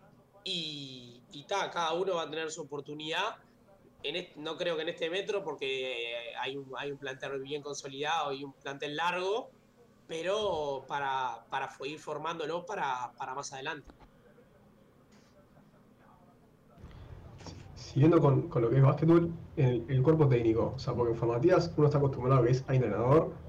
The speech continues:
Speaker 2: que capaz que también hace preparador físico, tipo, o sea, ¿qué cambia? O sea, ¿tienen psicólogo también? O sea, ¿trabajan todos los aspectos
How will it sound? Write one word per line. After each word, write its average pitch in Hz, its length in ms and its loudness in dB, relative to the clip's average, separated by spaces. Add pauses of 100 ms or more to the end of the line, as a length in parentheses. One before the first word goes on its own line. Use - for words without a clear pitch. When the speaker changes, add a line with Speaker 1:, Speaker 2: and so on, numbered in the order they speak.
Speaker 2:
que - 100 -4
capaz 120 240 4
que 135 60 2
también 127 280 2
hace 131 200 0
preparador 117 360 2
físico, 165 560 4 (360)
tipo, 120 600 6 (500)
o - 40 -14
sea, 131 160 0
¿qué 165 140 4
cambia? 113 280 4
O - 20 0
sea, - 140 -6
¿tienen 139 360 4
psicólogo 139 460 2
también? 120 300 2
O - 20 4
sea, - 120 0
¿trabajan 131 400 0
todos 123 140 0
los 113 160 -2
aspectos 120 600 -2